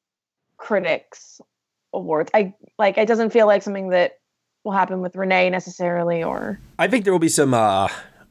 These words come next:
Speaker 2: you know, I think there'll be some back and forth there for sure. But
Speaker 1: Yeah.
Speaker 2: in the end,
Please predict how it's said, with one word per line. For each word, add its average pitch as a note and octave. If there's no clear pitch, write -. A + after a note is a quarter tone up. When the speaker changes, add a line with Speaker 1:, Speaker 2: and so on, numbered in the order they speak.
Speaker 2:
you C3
know, F#2+
I C3+
think E3
there'll D3+
be B2+
some A#2
back G2+
and G2
forth G2+
there G#2
for G#2+
sure. A2+
But C3
Speaker 1:
Yeah. C3+
Speaker 2:
in D#3
the C3
end, B2